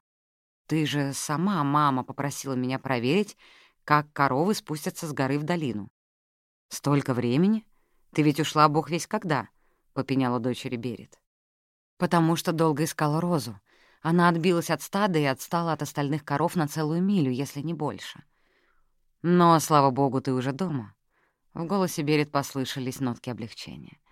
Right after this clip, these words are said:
«Этот господин приехал сюда вместе с твоим отцом и братом специально для того, чтобы повидаться с тобой».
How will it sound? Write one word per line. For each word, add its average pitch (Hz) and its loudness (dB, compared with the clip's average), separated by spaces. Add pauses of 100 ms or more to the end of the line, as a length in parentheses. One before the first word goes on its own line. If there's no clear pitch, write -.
(560)
«Этот 190 0
господин 151 2
приехал 151 0
сюда 143 0
вместе 139 0
с - -14
твоим 127 -2
отцом 135 0
и 151 -2
братом 131 -2 (400)
специально 160 2
для 131 -2
того, 127 0
чтобы 151 -4
повидаться 175 -4
с - -16
тобой». 90 -12